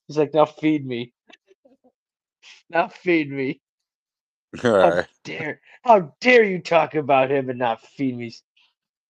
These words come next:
Speaker 1: You.
Speaker 2: Yeah.
Speaker 1: <laughs>
Speaker 2: Yeah, I've
Speaker 1: But,
Speaker 2: heard
Speaker 1: uh,
Speaker 2: about the glyphs. With, I've heard about those that look like the Ark of the Covenant in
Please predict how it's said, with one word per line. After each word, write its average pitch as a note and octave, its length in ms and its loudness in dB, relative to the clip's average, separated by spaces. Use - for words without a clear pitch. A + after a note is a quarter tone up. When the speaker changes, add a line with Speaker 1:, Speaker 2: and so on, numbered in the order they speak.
Speaker 1:
You. C3+ 760 -4
Speaker 2:
Yeah. - 20 -14
Speaker 1:
<laughs> B3 680 -6
Speaker 2:
Yeah, A#2 300 4
I've B2 60 0
Speaker 1:
But, - 40 -4
Speaker 2:
heard C3+ 180 -2
Speaker 1:
uh, - 20 -6
Speaker 2:
about A#2+ 280 -6
the - 80 -20
glyphs. F#2+ 480 -12
With, F#2+ 260 -8
I've F#2+ 240 -6
heard F#2+ 220 -8
about F2+ 280 -10
those F2 420 -14
that E2+ 200 -8
look F2 180 -10
like F2+ 220 -6
the F2 80 -6
Ark F2 260 -6
of E2+ 80 -14
the D#2+ 60 -16
Covenant E2+ 560 -10
in D#2+ 360 -14